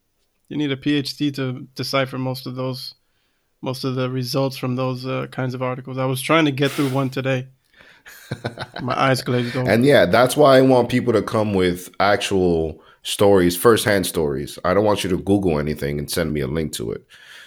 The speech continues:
Speaker 2: Um, because for one, you know, there's gonna be a lot of things that come into play to that, and credibility is definitely one of them. Um, but you're absolutely right. Uh, you know, I'm, I'm sure we can find something out there where there's an example of that. But if anybody has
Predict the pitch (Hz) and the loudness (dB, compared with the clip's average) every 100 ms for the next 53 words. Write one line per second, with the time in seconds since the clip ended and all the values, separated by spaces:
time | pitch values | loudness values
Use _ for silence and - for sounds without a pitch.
0 | _ _ - 76 69 71 76 76 - 85 | _ _ -6 -6 -4 -6 -4 -4 -2 2
1 | 104 92 85 80 - 87 85 85 90 90 | 4 4 0 -4 -4 -2 -2 -2 -2 2
2 | 90 107 107 101 98 90 90 87 85 78 | 2 4 4 2 0 0 0 -2 -2 -4
3 | 85 80 78 78 76 73 85 82 82 101 | -2 0 0 -2 -4 -4 -4 -2 2 2
4 | 78 78 71 73 76 78 73 73 82 76 | 2 -2 -4 -4 -4 -4 -6 -2 0 -2
5 | 67 65 67 _ _ - - _ _ 78 | -4 -8 -12 _ _ -20 -20 _ _ -8
6 | 78 82 87 101 - 107 92 87 104 87 | -4 0 4 4 4 2 2 4 4 4
7 | - - - - 78 76 78 73 71 78 | 0 -8 -10 -6 -4 -2 -2 -4 -6 -8
8 | - 98 90 82 - 101 101 92 90 87 | -2 0 2 0 0 0 0 -2 -2 -2
9 | 85 82 78 - - 101 95 85 80 76 | -2 -4 -10 -12 -4 -2 -2 -2 -2 -2
10 | - 78 78 78 78 76 76 73 76 82 | -2 0 0 0 0 -2 -4 -6 -4 -4
11 | - 78 80 78 73 71 71 _ - - | -4 -2 0 0 -2 -2 -4 _ -20 -20
12 | _ _ - 73 82 78 76 - 80 87 | _ _ -20 -2 0 2 0 -4 -4 0
13 | 98 123 110 104 98 95 92 87 | 2 4 4 4 2 4 2 0